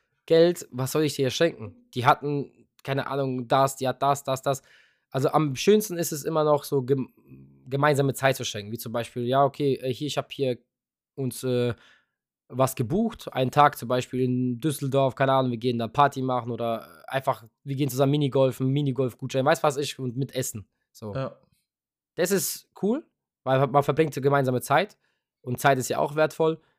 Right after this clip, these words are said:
Speaker 1: ähm, und ha-, bleibt ja auch in Erinnerung. Ja? Am Ende kaufst du irgendwas, was die schon hat oder was die Person gar nicht benötigt. So. Deswegen,
Speaker 2: Ja.
Speaker 1: also für Kinder immer schenken,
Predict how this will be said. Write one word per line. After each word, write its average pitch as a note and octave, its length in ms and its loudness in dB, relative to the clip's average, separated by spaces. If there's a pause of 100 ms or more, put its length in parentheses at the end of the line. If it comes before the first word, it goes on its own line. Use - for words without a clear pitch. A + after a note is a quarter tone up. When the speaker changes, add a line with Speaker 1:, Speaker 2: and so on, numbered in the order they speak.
(300)
Speaker 1:
ähm, A#2 840 -4
und B2 400 -8 (180)
ha-, B2+ 120 -2
bleibt C#3 260 4
ja C#3 60 2
auch B2 80 0
in C3 80 2
Erinnerung. A#2 400 2
Ja? A#2 120 0
Am B2+ 120 4
Ende C#3 240 2
kaufst C#3+ 340 0
du D3+ 40 -8
irgendwas, C#3+ 640 -4 (160)
was B2 300 -4
die B2 140 -8
schon A#2 420 -6 (380)
hat - 420 2
oder B2+ 380 -2
was A#2+ 140 -4
die A#2 100 -10
Person A#2 340 -2
gar A2 100 -2
nicht A2 200 -6
benötigt. A2+ 400 -4
So. F#2 180 -18 (1400)
Deswegen, A#2 440 0
Speaker 2:
Ja. - 60 -4
Speaker 1:
also C3 180 4
für - 220 -4
Kinder G#3 500 2
immer D#3 320 4
schenken, F#3 440 -2